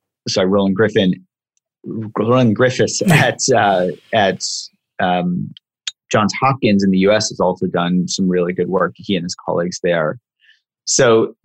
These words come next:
Speaker 1: I think there's some really solid science behind, you know, at least the initial stages of looking at the psychedelics. And there seems to be a,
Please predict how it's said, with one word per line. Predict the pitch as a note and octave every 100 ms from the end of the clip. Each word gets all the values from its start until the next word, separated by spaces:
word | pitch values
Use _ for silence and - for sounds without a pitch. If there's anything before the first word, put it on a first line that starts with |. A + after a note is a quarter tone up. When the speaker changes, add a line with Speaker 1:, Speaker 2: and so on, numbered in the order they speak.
| B2+ -
Speaker 1:
I | A#2+
think | B2 F3 F3
there's | C#3+ A2+
some | A#2+
really | A2 A2+ G#2+
solid | G#2 G2+ G#2 F2+
science | - - A2 A2+ F#2+ F2+ - - - G2
behind, | G2 F2+ A2+ A#2 A#2+ A#2 G#2 - _
you | A2
know, | G2 F#2 G2 - A2
at | A2+
least | C3 B2 -
the | A#2 G2 G2
initial | A#2 A#2+ - F#2
stages | - A#2 G#2 G2 G2
of | F2+
looking | G2+ F#2+ F#2+ F#2
at | F#2 F#2 - -
the |
psychedelics. | F#2 F2+ F2 G2 A2+ A2 E2+ - - _ _ _ _
And | A2 A2+
there | G#2
seems | G#2 A#2 G2+
to | -
be | G2 G2+ G2
a, | F#2+ F2+ F2+